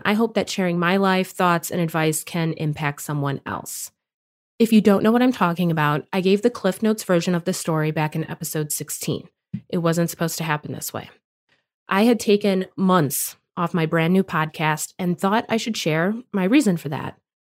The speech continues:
Actually, I'm currently working on a project that is going to give you the in-depth story of everything that transpired during that painful experience.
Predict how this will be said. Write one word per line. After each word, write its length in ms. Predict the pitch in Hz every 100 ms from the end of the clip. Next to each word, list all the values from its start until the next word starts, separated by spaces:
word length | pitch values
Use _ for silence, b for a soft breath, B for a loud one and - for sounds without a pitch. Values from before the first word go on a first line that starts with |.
| _ _ _ _ _ -
Actually, 460 | 208 - 214 196 -
I'm 120 | 190
currently 400 | - 196 190 208
working 340 | 196 185 196
on 80 | 185
a 60 | 175
project 460 | 175 170 170 165
that 120 | 180 175
is 140 | 165
going 240 | 185 170
to 80 | 175
give 180 | 175 170
you 80 | 175
the 180 | 170 -
in-depth 380 | 196 190 151 -
story 460 | - 170 156 151
of 140 | - 156
everything 380 | 165 170 165 170
that 180 | 165
transpired 600 | - 165 165 - 156 151 156
during 160 | 151
that 160 | 143 -
painful 340 | 170 160 147
experience. 760 | 147 - 147 135 - - -